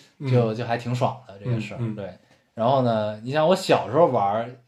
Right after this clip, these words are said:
Speaker 2: Call of Duty，一直对于咱们来说是一单机游戏，
Speaker 1: 对。
Speaker 2: 对吧？
Speaker 1: 我现在也把它当单机游戏玩儿。
Speaker 2: 对。然后呢，它突然间，因为它现在有多，就它本体
Speaker 1: 因为我从来没有在电脑上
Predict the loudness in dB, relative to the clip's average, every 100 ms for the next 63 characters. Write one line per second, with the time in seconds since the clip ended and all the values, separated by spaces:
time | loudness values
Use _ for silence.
0 | 0 2 4 2 2 2 -2 -2 -2 0
1 | 2 0 0 -2 -2 0 4 6 4 2
2 | -4 -14 -14 0 0 0 -8 _ -6 0
3 | 2 4 6 6 6 2 2 2 2 2
4 | 8 10 10 6 -4 -8 4 8 10 10
5 | 8 6 2 4 8 8 8 6 4 4
6 | -2 -20 _ _ -2 2 4 4 4 4
7 | 2 4 6 6 2 -2 2 4 4 4
8 | 6 6 4 2 2 4 6 6 4 2
9 | 0 4 2 4 0 -2 -2 4 4